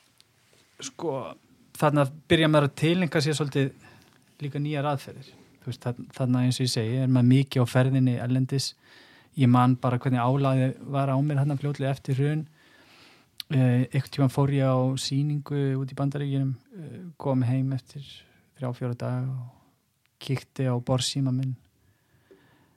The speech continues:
Ég held að það hafi verið sex þúsund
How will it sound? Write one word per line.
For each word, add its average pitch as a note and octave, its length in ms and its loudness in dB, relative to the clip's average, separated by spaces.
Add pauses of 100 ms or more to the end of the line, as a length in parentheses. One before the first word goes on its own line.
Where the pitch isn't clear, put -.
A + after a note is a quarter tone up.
(260)
Ég B2+ 100 4
held C#3+ 460 -2
að D3+ 140 -2
það C#3 120 4
hafi C3+ 220 4
verið B2+ 140 -2
sex - 680 -4
þúsund D3 480 -4